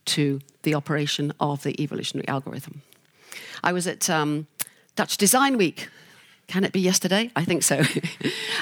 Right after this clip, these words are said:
And that's very much, I realised, they said, "Oh, you know, can you make your lecture a bit relevant to design?" And I was thinking, "Oh, that'll be difficult." And then <laughs> I realised, actually, uh, not difficult at all, because I think that, that about design.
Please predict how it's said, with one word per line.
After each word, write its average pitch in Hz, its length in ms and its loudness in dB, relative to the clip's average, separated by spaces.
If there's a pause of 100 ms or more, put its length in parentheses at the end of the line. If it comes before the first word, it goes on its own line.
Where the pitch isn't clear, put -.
(140)
And 190 420 2 (280)
that's 185 320 0
very 180 220 2
much, 185 220 2
I 165 100 2
realised, 175 480 4
they 160 120 0
said, 170 180 2
"Oh, 175 220 6
you 170 140 2
know, 147 140 4
can 180 240 2
you 170 100 8
make 160 200 4
your 160 120 4
lecture 160 300 2
a 156 40 0
bit 160 180 0
relevant 160 340 0
to 160 80 0
design?" 156 440 2
And 151 80 0
I 139 60 2
was 147 100 0
thinking, 147 260 0
"Oh, 170 80 2
that'll 147 240 0
be 139 80 -2
difficult." 139 420 -4 (220)
And 196 140 4
then - 140 2
<laughs> - 60 4
I - 20 4
realised, - 340 2
actually, 160 460 0 (420)
uh, 151 280 4 (200)
not - 280 -2
difficult 147 300 -2
at - 120 -8
all, 127 200 -2 (180)
because 143 320 -2
I 135 40 -6
think - 260 -2
that, - 200 -14
that 135 200 -6
about 156 220 -10
design. 127 340 -6